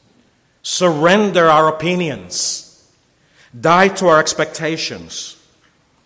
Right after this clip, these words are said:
Shed the past. And look forward. Imagine, dream and envision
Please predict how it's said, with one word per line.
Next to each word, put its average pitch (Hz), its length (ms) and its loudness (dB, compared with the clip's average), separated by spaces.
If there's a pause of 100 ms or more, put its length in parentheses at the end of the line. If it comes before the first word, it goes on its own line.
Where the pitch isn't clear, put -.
(1000)
Shed 202 500 0
the 175 80 -4
past. - 680 -12 (1600)
And 147 180 -6
look 180 220 -2
forward. 143 680 0 (360)
Imagine, 156 720 -4 (280)
dream 180 360 0
and 190 100 0
envision 139 680 -6